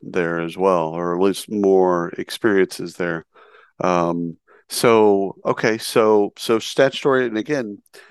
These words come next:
I guess we learned some of these things through, through stat-, statutes that are made is because something happens, uh, in employment, and then people sue, and then it kind of go, moves through the ranks, uh, at the, at the st-, state,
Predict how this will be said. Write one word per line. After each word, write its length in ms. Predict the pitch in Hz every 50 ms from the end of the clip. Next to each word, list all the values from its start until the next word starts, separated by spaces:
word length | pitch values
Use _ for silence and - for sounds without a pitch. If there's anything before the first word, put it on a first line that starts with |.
| _ _ _ _
I 40 | 107
guess 220 | 113 147 160 -
we 120 | - 143 117
learned 400 | 98 101 104 107 110 110 107 104
some 180 | - - 107 104
of 60 | 95
these 140 | 92 90 -
things 240 | - 95 92 87 -
through, 380 | 92 90 90 90 87 87 90 -
through 220 | - - 92 85
stat-, 280 | - - - 101 98 -
statutes 800 | - - - - - - 101 98 90 - - 95 90 - -
that 140 | - 90 85
are 100 | 87 85
made 440 | 82 85 92 92 92 92 87 82 _
is 180 | - - - 90
because 520 | - 98 - - 98 90 - - - - _ _
something 540 | - - - - - 120 107 - - 110 95 85
happens, 560 | 92 101 95 - - 92 87 85 82 - - - _
uh, 420 | - 95 90 87 82 85 85 82 - 76
in 160 | - 98 95 90
employment, 600 | 87 85 - - 110 101 95 87 82 80 - _ _ _ _ _ - - - - _ _ _ -
and 220 | - 101 98 98
then 320 | 98 95 92 92 90 87
people 500 | - - - 104 - - 92 85 85 85 80
sue, 580 | - - - 135 127 117 95 87 85 85 90 _ _ _ _ _ _ _ _ _ -
and 160 | 92 92 92
then 140 | 92 90 90
it 140 | 87 -
kind 140 | - - 90
of 60 | 85
go, 120 | - 98 90
moves 400 | 90 92 101 101 98 90 - -
through 340 | - - 92 90 90 85 80
the 100 | 87 82
ranks, 540 | 82 82 85 87 85 - - - - -
uh, 800 | - 80 80 90 85 85 82 82 82 82 82 85 - - - - -
at 80 | - -
the, 260 | - 90 - - - - -
at 120 | - - -
the 320 | - 85 92 - - - 110
st-, 480 | - - - - 104 90 - 98 98 90
state, 720 | - - - - - - - - 101 95 92 90 - -